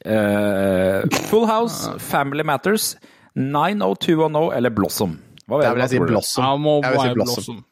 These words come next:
Speaker 3: Blossom.
Speaker 1: Det er, det må være Blossom,
Speaker 2: Ja,
Speaker 1: dere.
Speaker 2: den der grå hatten der, det må være
Speaker 3: Ja,
Speaker 2: Ola.
Speaker 3: det var korrekt.
Speaker 1: Korrekt.
Speaker 2: Yay!
Speaker 1: Before you head to the Nirvana concert, be sure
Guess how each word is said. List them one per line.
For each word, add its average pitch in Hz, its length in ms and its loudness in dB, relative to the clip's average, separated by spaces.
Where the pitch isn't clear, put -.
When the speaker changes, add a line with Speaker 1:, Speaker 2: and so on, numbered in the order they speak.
Speaker 3:
Blossom. 131 200 -6
Speaker 1:
Det 110 120 0
er, 107 320 0
det 90 220 -2
må 87 200 2
være 71 260 0
Blossom, 85 380 -2
Speaker 2:
Ja, 107 140 0
Speaker 1:
dere. 87 240 -2
Speaker 2:
den 123 100 0
der 120 340 0
grå 113 300 2
hatten 110 240 -4
der, 113 120 0
det 113 80 0
må 90 280 0
være 87 200 2
Speaker 3:
Ja, 85 60 -2
Speaker 2:
Ola. 127 60 -2
Speaker 3:
det 135 100 0
var 143 80 0
korrekt. 156 360 -2
Speaker 1:
Korrekt. - 640 -2
Speaker 2:
Yay! 302 500 2
Speaker 1:
Before 202 320 2
you 240 140 0
head 208 280 0
to 185 100 -2
the 185 300 2
Nirvana 156 680 2
concert, 170 600 0
be 151 80 2
sure 139 380 2